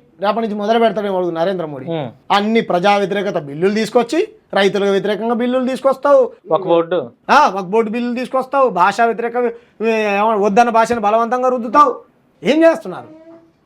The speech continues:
Speaker 1: కాబట్టి బీజేపీ ముక్త భారత్ అయ్యేంత వరకు కొట్లాడకపోతే ఈ దేశం బాగుండదు,
Speaker 2: మ్మ్.
Speaker 1: ఈ ప్రజాస్వామ్యం పనడ వెళ్ళదు.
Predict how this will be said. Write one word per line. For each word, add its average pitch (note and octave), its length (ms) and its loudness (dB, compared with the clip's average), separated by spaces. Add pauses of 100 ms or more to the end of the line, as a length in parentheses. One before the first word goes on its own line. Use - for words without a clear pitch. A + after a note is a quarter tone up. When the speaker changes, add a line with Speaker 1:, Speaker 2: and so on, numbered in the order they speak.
(120)
Speaker 1:
కాబట్టి A#3+ 720 0 (540)
బీజేపీ D4+ 1040 0 (140)
ముక్త C#4+ 240 -4
భారత్ C4+ 300 2
అయ్యేంత B3 280 -2
వరకు A#3+ 280 -2
కొట్లాడకపోతే A3 640 -2
ఈ B3 100 -4
దేశం A#3 440 -2
బాగుండదు, A#3+ 720 0
Speaker 2:
మ్మ్. D#3+ 180 -4
Speaker 1:
ఈ A3 40 0
ప్రజాస్వామ్యం B3 800 0 (260)
పనడ B3 180 2
వెళ్ళదు. D4 440 0